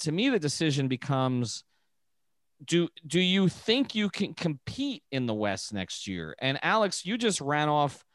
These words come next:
a number of teams that at, at, at least right now, even with Van Gundy going as a coach, which I think is a huge upgrade,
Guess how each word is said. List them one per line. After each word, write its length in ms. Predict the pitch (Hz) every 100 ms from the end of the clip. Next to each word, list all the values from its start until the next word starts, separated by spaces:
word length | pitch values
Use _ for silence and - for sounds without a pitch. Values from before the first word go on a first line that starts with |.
| _ _ _ 131
a 80 |
number 400 | 139 160 208 190
of 100 | 165
teams 440 | - 190 170 151 135
that 140 | 139
at, 140 | 135 135
at, 180 | 135 135
at 100 | -
least 240 | 175 220 165
right 200 | 170 143
now, 500 | 160 208 151 139 139
even 200 | 180 208
with 140 | 185
Van 240 | 151 156 147
Gundy 260 | 151 151
going 220 | 139 139 135
as 160 | 123
a 100 | 117
coach, 300 | - 123 120
which 120 | 110 123
I 100 | 123
think 160 | 120
is 80 | 107
a 40 | 101
huge 260 | 117 104
upgrade, 500 | 107 - 87 82 87